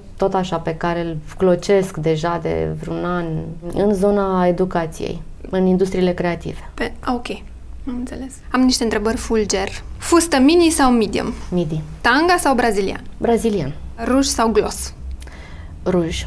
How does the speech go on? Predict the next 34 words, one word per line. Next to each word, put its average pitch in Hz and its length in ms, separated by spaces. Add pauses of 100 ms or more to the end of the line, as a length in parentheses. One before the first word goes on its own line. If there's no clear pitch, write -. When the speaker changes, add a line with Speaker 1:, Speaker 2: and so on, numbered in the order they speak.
(140)
Speaker 2:
Ro 240 280
vegan 233 420
sau 220 180
slană 214 520
cu 240 80
ceapă? 214 360 (400)
Speaker 1:
Ah, 262 280
slană 233 320
cu 214 120
ceapă 214 320
oricând. 185 460 (520)
Speaker 2:
<laughs> - 520
Speaker 1:
Crescut 294 380
în 285 260
Banat, 262 680 (380)
să 262 280
ro 247 120
veganul 226 460
nu 226 80
m-a 226 160
prins 233 280
de 226 120
Speaker 2:
Ce 233 180
este 202 220
ăla? 196 240
Speaker 1:
încăpulare. 180 180 (420)
Speaker 2:
<laughs> 240 140
Speaker 1:
Da. 285 460
Speaker 2:
Da. 294 280 (600)
Zi-mi 294 220
un 311 60
show, 285 300
un 277 100
serial 240 540